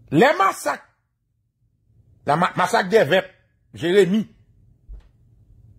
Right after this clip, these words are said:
divalye manje yon pakèt. Milak yon, nan nèg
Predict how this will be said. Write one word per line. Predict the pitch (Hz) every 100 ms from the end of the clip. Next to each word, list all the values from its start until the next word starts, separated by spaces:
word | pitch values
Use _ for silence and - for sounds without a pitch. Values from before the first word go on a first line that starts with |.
| _ _ _ _ _ - _ _ - _ _ _ -
divalye | 107 180 254 269
manje | 277 277 269
yon | 262 -
pakèt. | 311 - 370 - _ _ _ _ _ _ _ _ _ _ _ _ _ _ _ _ _ - - _ -
Milak | 170 175 139 - _ _ _ _ _ _ _ _ _ _ _ _ _ _ _ - - - _ - _ - - - - _ - - -
yon, | 247 339 392
nan | 415 285
nèg | 269